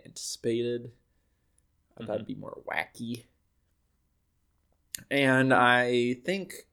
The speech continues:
Speaker 1: halfway through describing this movie, I remember feeling like I was describing what I imagine Wedding Crashers is.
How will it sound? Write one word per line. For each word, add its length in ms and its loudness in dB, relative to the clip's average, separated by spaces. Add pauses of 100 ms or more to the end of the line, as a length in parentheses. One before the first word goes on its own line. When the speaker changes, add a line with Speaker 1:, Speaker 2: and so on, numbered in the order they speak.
(380)
Speaker 1:
halfway 360 2
through 200 -4
describing 440 2
this 200 -4
movie, 400 -2
I 120 2
remember 600 0
feeling 520 -6
like 440 -8
I 140 0
was 200 -2
describing 580 -2
what 200 0
I 100 -4
imagine 920 -4
Wedding 280 -2
Crashers 720 -6
is. 400 -6